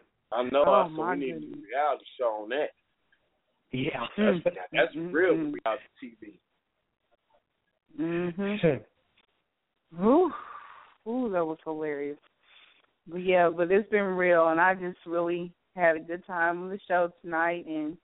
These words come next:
Speaker 2: I'm looking forward to the
Speaker 1: All right.
Speaker 2: next one.
Speaker 1: All right,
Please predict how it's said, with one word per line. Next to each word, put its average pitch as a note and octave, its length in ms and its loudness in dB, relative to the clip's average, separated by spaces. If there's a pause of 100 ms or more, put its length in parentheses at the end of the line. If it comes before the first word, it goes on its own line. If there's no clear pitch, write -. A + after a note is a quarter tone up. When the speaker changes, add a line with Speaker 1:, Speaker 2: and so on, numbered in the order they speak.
(500)
Speaker 2:
I'm D#3+ 180 -2
looking G#3+ 300 -6
forward A#3+ 180 2
to A#3 140 -6
the B3+ 60 -4
Speaker 1:
All C4 100 0
right. C4+ 100 0
Speaker 2:
next - 220 -6
one. A#3+ 180 -8 (1160)
Speaker 1:
All B2+ 340 6
right, F3+ 300 2